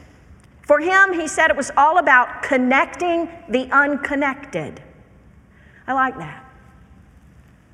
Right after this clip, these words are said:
Connecting the unconnected. A hospital administrator noticed a child who was entering her cancer treatment test, and she was wailing. It was a misery to watch, and it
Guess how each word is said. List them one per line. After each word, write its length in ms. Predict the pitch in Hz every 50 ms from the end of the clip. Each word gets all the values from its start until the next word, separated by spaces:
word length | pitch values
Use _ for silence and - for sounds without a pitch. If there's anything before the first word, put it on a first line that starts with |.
| - -
Connecting 680 | - - 240 240 269 320 349 339 - 339 339 339 311 - - - - -
the 160 | 214 202 - -
unconnected. 880 | - 294 294 302 247 - - 262 247 247 226 - - - - 143 135 131 - - - - - - - - _ _ - - - - - - - - - -
A 80 | - 247
hospital 460 | 240 262 302 311 - - 285 269 262 254
administrator 720 | 240 240 254 269 277 262 269 - - 262 240 214 214 214
noticed 580 | 214 220 247 262 277 277 254 233 196 - - -
a 40 | 202
child 680 | - - - - 254 254 247 240 214 196 190 175 180 - - - - -
who 100 | - 277
was 200 | 247 240 226 226
entering 440 | 240 247 262 269 - - 247 233 226
her 120 | 214 233
cancer 460 | 208 - - 247 233 233 233 - 208 190
treatment 560 | - - - 220 214 - - 196 208 - -
test, 600 | - - 208 175 147 135 - - - - - - - _ _ _ - - _ - - - _ _ -
and 160 | - 170 190 -
she 220 | - - 226 226
was 280 | 220 202 208 202 202 -
wailing. 500 | 208 202 214 226 220 180 151 - - - - - - - - _ _ _ _ _ - -
It 140 | - 226 202
was 220 | 220 226 214 -
a 60 | 240
misery 520 | 226 233 240 240 233 233 240 220 214 208 214
to 160 | 214 - 240
watch, 400 | 226 226 247 240 220 190 - -
and 140 | 233 202 185
it 60 | -